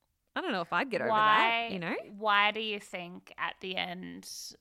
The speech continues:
Speaker 2: um, Kate doesn't wanna talk to Tully?
Speaker 1: So the whole time I,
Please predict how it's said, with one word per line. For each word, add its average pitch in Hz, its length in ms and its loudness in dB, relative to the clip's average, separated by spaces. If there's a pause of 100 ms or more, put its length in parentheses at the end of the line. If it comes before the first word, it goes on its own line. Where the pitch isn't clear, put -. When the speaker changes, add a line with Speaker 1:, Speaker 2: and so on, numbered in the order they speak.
(100)
Speaker 2:
um, 170 560 -6
Kate - 280 -8
doesn't 180 280 -10
wanna 180 180 -10
talk 180 260 -18
to 175 100 -18
Tully? - 460 -12 (520)
Speaker 1:
So 247 220 -2
the 233 80 -2
whole 269 440 0
time 165 640 -6 (360)
I, 180 240 0